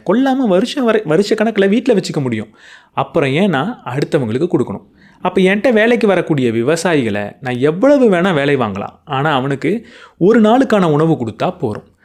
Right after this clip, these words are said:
அவன் ஒரு நாள்ல ஏழு நாளுக்கான உணவை எனக்கு கொடுப்பான்.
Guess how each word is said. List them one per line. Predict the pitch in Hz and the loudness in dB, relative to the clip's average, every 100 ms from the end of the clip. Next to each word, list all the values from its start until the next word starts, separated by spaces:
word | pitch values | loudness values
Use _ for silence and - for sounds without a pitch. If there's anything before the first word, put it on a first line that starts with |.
| _ | _
அவன் | - 175 165 | -2 2 4
ஒரு | 190 214 | 6 4
நாள்ல | 175 202 247 170 156 190 131 | 4 4 4 4 2 0 0
ஏழு | 156 214 | 2 4
நாளுக்கான | 202 190 226 202 175 | 4 4 2 0 0
உணவை | 131 131 151 156 | 0 -2 0 0
எனக்கு | 143 135 | -2 -4
கொடுப்பான். | 156 147 - - | -2 -2 -4 -10